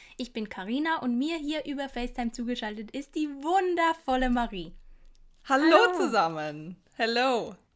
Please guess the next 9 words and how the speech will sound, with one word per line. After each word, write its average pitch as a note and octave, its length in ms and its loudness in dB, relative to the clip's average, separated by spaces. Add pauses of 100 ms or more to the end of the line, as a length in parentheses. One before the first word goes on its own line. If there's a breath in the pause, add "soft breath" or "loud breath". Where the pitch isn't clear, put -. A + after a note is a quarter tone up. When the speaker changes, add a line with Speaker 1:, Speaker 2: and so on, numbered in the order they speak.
(720)
Speaker 1:
Schön, F#4 260 2
dich F4+ 160 2
schon D#4 200 0
wieder E4 280 2
zu D4+ 140 -4
sehen. D4 500 0 (920)
Speaker 2:
Ja, F#4+ 340 4
ich D4+ 100 -2
freue D4+ 140 4